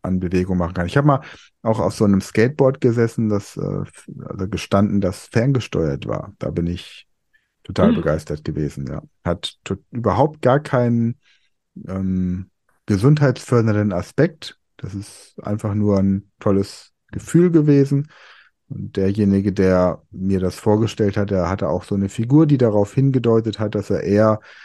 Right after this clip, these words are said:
Speaker 1: motorbetriebene Bewegungsmittel bevorzugt, anstatt seine Füße oder Rollschuhe oder sowas. Ja. Ja, wir waren bei der neunzehn, oder?
Speaker 2: Genau.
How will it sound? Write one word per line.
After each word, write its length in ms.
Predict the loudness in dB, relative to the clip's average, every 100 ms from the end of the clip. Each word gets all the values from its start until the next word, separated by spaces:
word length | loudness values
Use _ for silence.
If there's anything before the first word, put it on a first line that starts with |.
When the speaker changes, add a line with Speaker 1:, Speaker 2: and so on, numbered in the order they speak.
| -20 -6
Speaker 1:
motorbetriebene 920 | -4 0 2 4 2 0 2 2 2
Bewegungsmittel 760 | 0 0 0 2 0 0 0 0
bevorzugt, 600 | -2 2 2 2 0 -2
anstatt 520 | -4 -4 -6 -6 -10 -6
seine 260 | -2 -2
Füße 360 | 0 0 2 0
oder 360 | 2 0 -2 -6 _ _ _ _
Rollschuhe 380 | 0 2 2 -2
oder 160 | -4 -4
sowas. 380 | -6 -8 -10 -12 -16 _ _ _ _ _ _ -14
Ja. 140 | -12 -12 _ -20 -20 _ _ _ _ _ _ _ _ _ _ _ 2
Ja, 540 | 4 4 4 0 -8 _ _ _ _ _ _
wir 120 | -4
waren 200 | 0 0
bei 100 | 0
der 100 | 0
neunzehn, 540 | 0 0 -2 -4 -6 -6
oder? 280 | -4 -4 -6 _ _ _ _ _ _ _ _ _ _ _ _ -18 -18 _ _ 0
Speaker 2:
Genau. 440 | 2 4 2 -2